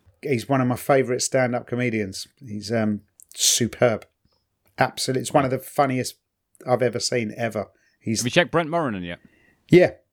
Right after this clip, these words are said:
Speaker 2: What do you think?
Speaker 1: Uh, I haven't seen all of it. Same as Eddie Pepitone. I got about twenty minutes in, and then something else happened.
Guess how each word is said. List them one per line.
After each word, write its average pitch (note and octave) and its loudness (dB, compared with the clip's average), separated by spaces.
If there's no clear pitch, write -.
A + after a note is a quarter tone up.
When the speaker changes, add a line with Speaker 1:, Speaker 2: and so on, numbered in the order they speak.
Speaker 2:
What F#2 -8
do E2+ -8
you A#2 -6
think? - -6
Speaker 1:
Uh, E3 6
I - -2
haven't F#3+ 4
seen F3+ 4
all E3+ 2
of A#2 0
it. G2 -2
Same F3+ 4
as F3+ 4
Eddie D#3+ 8
Pepitone. D#3 2
I - -2
got C3 0
about C3+ -2
twenty C#3 0
minutes B2+ -4
in, A2 2
and A2 -6
then A2 -4
something A#2 -4
else G#2+ -8
happened. G#2+ -4